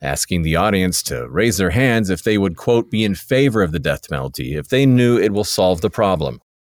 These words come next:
His remarks come after an interview with the National Pulse last month, in which he accused illegal immigrants of, quote, "poisoning the blood of our country," adding that they come from, quote, prisons, mental institutions,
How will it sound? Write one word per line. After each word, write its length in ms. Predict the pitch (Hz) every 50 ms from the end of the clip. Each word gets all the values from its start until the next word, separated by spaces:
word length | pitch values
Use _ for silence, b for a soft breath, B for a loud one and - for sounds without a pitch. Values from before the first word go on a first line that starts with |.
| _ _ -
His 180 | - 135 120 123
remarks 400 | 123 120 123 123 120 110 - -
come 300 | - 123 117 123 120 113
after 260 | 110 107 - 107 104
an 100 | 107 107
interview 460 | 117 120 - 117 98 92 107 110 113
with 140 | 107 101 -
the 280 | 98 90 85 80 80 - -
National 460 | - 110 110 110 107 - 104 98 87
Pulse 380 | - - - 120 117 110 - -
last 280 | 98 92 92 90 -
month, 300 | - 90 92 104 110 - - _ _ _ _ -
in 140 | - 71 73
which 180 | 85 85 -
he 120 | - 87 80
accused 480 | 80 - - - 107 107 104 - - -
illegal 380 | 110 110 110 110 107 101 92 - -
immigrants 440 | 120 123 113 92 107 107 110 -
of, 260 | - 95 92 85 82 -
quote, 360 | - 120 113 113 113 - -
"poisoning 480 | - - 139 135 135 117 117 127 127
the 100 | 117 117
blood 320 | 98 87 - 104 110 117 110
of 120 | 107 98
our 120 | 104 104 101
country," 540 | - - 123 117 - - 90 76 65 65 _ _ _ _ _ _ - -
adding 280 | 71 76 80 95 98
that 160 | 90 78 69
they 120 | - 73 71
come 300 | - - 104 101 98 92
from, 280 | - - 78 73 71
quote, 280 | - - - 98 92 -
prisons, 540 | - 131 127 120 127 135 135 135 127 - -
mental 360 | 85 87 104 113 113 104 107 107
institutions, 760 | 101 - - - 87 - - 107 107 - - 107 110 98